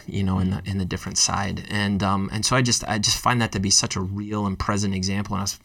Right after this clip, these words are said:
obviously it's an election year. Um, and, and it came to my mind just quickly because that's just the felt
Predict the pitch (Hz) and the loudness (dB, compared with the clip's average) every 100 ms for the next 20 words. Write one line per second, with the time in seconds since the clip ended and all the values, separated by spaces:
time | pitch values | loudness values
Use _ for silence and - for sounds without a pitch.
0 | - 101 101 98 92 92 92 98 - 107 | -8 -2 2 2 2 0 -2 0 0 0
1 | 110 120 - - - - - - 107 101 | 0 -2 -6 -12 -14 -14 -14 2 6 6
2 | 95 95 98 - 113 113 - 101 101 110 | 4 0 -4 -2 -2 0 0 0 -2 0
3 | 113 117 107 101 98 104 110 101 101 - | 0 2 2 2 2 2 0 0 0 -2
4 | - - 135 107 98 92 90 107 98 - | -2 -4 -2 0 0 0 -2 0 2 2
5 | - - - 117 - 90 - 98 110 | 0 -2 -2 -2 -2 -4 -2 -2 -2